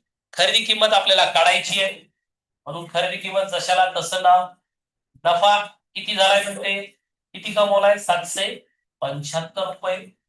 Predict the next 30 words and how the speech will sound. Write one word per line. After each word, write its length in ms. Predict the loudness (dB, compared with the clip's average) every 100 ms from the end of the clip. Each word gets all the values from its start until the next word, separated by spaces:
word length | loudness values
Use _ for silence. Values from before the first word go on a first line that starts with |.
| _ _ _ _ _ _ _ _
आणि 120 | -14 -12
विक्री 240 | -10 -10
किंमत 300 | -10 -10 -10
किती 180 | -12 -12
आहे? 120 | -12
दोन 220 | -10 -8
हजार 300 | -6 -4 -6 -6
दोनशे 480 | -8 -8 -8 -10 -12 _ _ _
साठ. 340 | -10 -8 -8 -14 _ _ _ _ _ _ _ _ -4
आता 160 | 0
हे 260 | 0 0 -4
संख्या 400 | -4 -4 0 2
एका 200 | 2 4
बाजूला 300 | 2 2 0
नेऊया, 300 | 2 2 2 -2 -12 -20 -20 _ 0
हे 80 | 4
अधिक 280 | 4 2
सातशे 340 | 0 0 0 -2
पंच्याहत्तर 500 | -2 -2 -2 -2 0
पलीकडे 300 | 0 0 0
नेले, 180 | 0 0
बरोबर 280 | 0 -2 -2
चिन्हाच्या 400 | -2 -2 -2 0
तर 60 | 2
वजा 240 | 2 4
होती, 320 | 2 0 -6 -12 _ _ _ _ _ _ _
म्हणून 160 | -14 -8
खरेदी 340 | -4 -2 -2 -4
किंमत 440 | -4 2 2 2
बरोबर 440 | -2 0 0 0